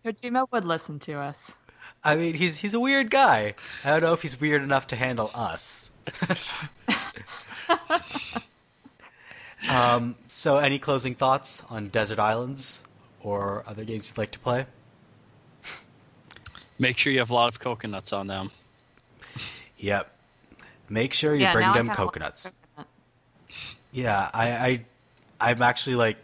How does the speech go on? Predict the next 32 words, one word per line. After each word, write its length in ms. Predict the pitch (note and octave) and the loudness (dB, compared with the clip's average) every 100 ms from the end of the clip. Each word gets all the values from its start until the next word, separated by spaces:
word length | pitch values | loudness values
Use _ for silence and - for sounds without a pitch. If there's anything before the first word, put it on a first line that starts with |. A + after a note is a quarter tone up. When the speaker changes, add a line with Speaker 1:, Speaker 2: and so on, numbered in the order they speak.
| _ _ _ - | _ _ _ -6
Speaker 2:
debating: 460 | A#2 G#2 G#2 G2 F2+ | 0 2 2 0 -4
do 180 | A2 A2+ | 0 0
I 60 | |
go 220 | A2 B2 B2+ | 2 2 4
out 240 | B2+ B2+ | 4 0
and 100 | B2 | -6
get 240 | A2+ - - | -6 -6 -8
coconut 460 | G#2 - C3 C3 | -8 -6 -8 -8
milk 280 | D#3 D#3+ - | -8 -8 -10
now? 200 | E3+ F3+ - - - _ - - - - | -14 -10 -12 -12 -18 _ -20 -20 -20 -16
I 40 | |
don't 140 | C3 C#3 | -12 -10
know. 260 | D#3 A2+ A2 | -10 -10 -8
Speaker 1:
<laughs> 1160 | - - - C4+ E4 - C4+ - - - - - _ - _ - _ - - | -8 -6 -6 -4 -2 -2 -6 -8 -8 -8 -10 -14 _ -20 _ -20 _ -20 -12
Speaker 2:
Anyway, 500 | D#3+ F3+ B2 G#2+ C#3+ C#3+ - | -4 0 2 2 0 -8 -8
thank 200 | C3 B2 | -4 -2
you 120 | C3 A#2 | 2 2
all 100 | A#2 | 2
for, 480 | A#2+ A2 G#2+ A2 - | 2 0 0 -2 -6
for 100 | G2+ | -8
joining 300 | G2+ G2 G#2 | -2 -2 -2
me 200 | A2+ C3 C#3+ - | -4 -8 -10 -12
on 140 | G#2 F#2+ | -10 -10
the 80 | - | -4
podcast, 600 | G2+ G2+ C3+ E3 - - - | -4 -4 -8 -6 -8 -8 -10
and, 360 | G#2 G#2 G2+ G2+ | -8 -6 -6 -2
uh, 340 | G2 G2 G2 - - - - - - - - - - - - A#2 | 0 0 -2 -6 -20 -20 -20 -20 -20 -20 -20 -20 -20 -20 -14 -4
we'll 240 | A2+ A#2 | -2 0
see 480 | - - C#3 C#3 C#3 | 0 0 -4 -4 -2
you, 500 | C3+ C3 C3 C3+ C3+ - | 0 0 -2 -6 -8 -4
dear 180 | A#2+ | -2
listeners, 600 | A#2+ B2 - C#3 C#3+ - | 0 0 -2 -4 -4 -4